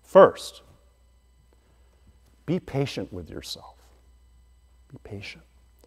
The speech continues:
I can remember being in that car and, and being unable to pray and, and thinking to myself, "What is wrong with me?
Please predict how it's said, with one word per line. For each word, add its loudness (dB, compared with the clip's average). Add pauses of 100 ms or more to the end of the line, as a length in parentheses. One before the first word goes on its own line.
(800)
I -6
can 0
remember 6
being 8
in 8
that 6
car 12
and, 8 (360)
and 4
being 8
unable 6
to 6
pray 12
and, 6 (300)
and 4
thinking 6
to 8
myself, 8
"What 2
is 4
wrong 2
with 2
me? -4